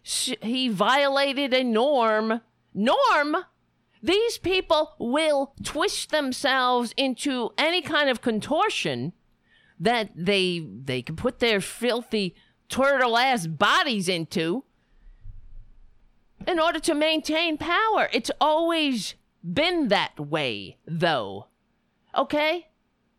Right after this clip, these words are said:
Let's not kid ourselves. And I'm tired of, I, I'm sorry, I'm, I'm just tired in general, overall, physically,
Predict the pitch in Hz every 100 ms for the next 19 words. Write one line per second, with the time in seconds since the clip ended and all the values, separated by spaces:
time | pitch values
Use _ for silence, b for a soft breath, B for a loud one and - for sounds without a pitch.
0 | _ _ _ _ _ _ _ - 330 -
1 | 349 320 - 349 370 339 262 - 240 196
2 | 151 139 113 131 - - 285 294 294 294
3 | 285 339 320 285 277 - 214 214 208 208
4 | 208 220 233 - 240 - 311 262 180 196
5 | 220 233 247 - 254 254 233 196 180 202
6 | 226 160 123 135 - 165 190 175 175 202
7 | 127 147 - - 214 190 180 175 165 185